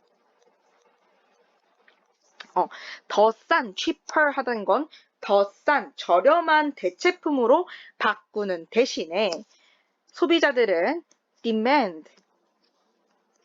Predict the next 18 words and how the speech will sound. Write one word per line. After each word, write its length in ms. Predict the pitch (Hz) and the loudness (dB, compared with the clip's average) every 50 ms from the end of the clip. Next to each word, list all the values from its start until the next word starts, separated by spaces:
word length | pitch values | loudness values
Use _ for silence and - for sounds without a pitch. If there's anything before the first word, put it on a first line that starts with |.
| _ _ - | _ _ -8
뭐 240 | 190 190 214 220 | -2 0 2 2
하는 200 | 226 214 202 190 | 2 0 -4 -6
거야? 400 | 175 170 170 185 254 302 311 285 _ _ _ _ _ _ _ _ _ _ _ _ _ _ _ _ _ _ _ _ | -6 -6 -2 0 0 -2 -2 -4 _ _ _ _ _ _ _ _ _ _ _ _ _ _ _ _ _ _ _ _
수요한다. 1040 | _ - - - - 370 370 381 392 381 370 330 277 226 196 147 151 180 202 214 - _ _ - | _ -20 -10 0 4 6 6 8 6 6 4 2 -2 -4 -6 -4 -4 -4 -6 -6 -10 _ _ -2
More 440 | 214 240 262 269 269 269 269 277 | 2 4 6 6 4 4 2 2
of 80 | 269 - _ | 0 -2 _
gift 260 | - 208 208 - - | -10 -12 -10 -6 -6
and 180 | 233 240 233 202 | -6 -6 -6 -6
goods. 520 | - - - - _ - - - - _ _ | -6 -6 -8 -8 _ -20 -20 -20 -20 _ _
어, 140 | - 190 170 - | -14 -12 -12 -12
더 200 | - - 226 214 | -6 0 0 0
많은 420 | 202 170 - 165 190 262 320 320 294 | 0 -2 -8 -6 -6 -6 -6 -6 -8
gift 240 | - 185 - - | -10 -10 -6 -6
and 180 | 202 202 185 180 | -6 -4 0 0
를 260 | 180 202 285 359 370 _ _ _ _ _ | 2 2 2 0 -2 _ _ _ _ _
수요한다. 640 | _ - - 330 339 339 302 247 208 185 170 175 160 - - | _ -6 -2 2 2 2 2 2 -2 -4 -6 -8 -8 -6 -2
언제요? 640 | - 185 180 180 185 190 185 185 175 190 262 349 - _ _ _ _ _ _ - | -2 -2 -2 -2 -6 -2 0 0 2 2 2 -2 -2 _ _ _ _ _ _ -4
When, 400 | 185 240 294 311 269 220 170 156 | -2 0 0 0 -4 -6 -10 _